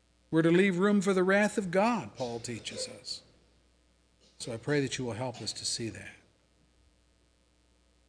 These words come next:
Now bless us in the hour to come as we gather around your table and as we th-, begin to think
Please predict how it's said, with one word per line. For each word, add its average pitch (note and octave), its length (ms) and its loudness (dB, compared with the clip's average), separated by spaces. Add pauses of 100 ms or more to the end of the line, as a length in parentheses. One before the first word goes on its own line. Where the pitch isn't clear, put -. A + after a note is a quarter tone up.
(1040)
Now C#3 120 2
bless D3+ 280 4
us D3+ 140 0
in D3 100 0
the C#3 100 2
hour C#3+ 220 2
to C#3 80 -2
come E3 320 -2
as B2 140 -4
we A#2 80 -4
gather B2 340 -6
around B2+ 240 -4
your B2+ 140 -6
table D3+ 400 -4
and C#3 100 -6
as A2 140 -8
we G#2+ 100 -6
th-, - 200 -16
begin A#2 280 -6
to A2+ 80 -10
think C#3+ 500 -8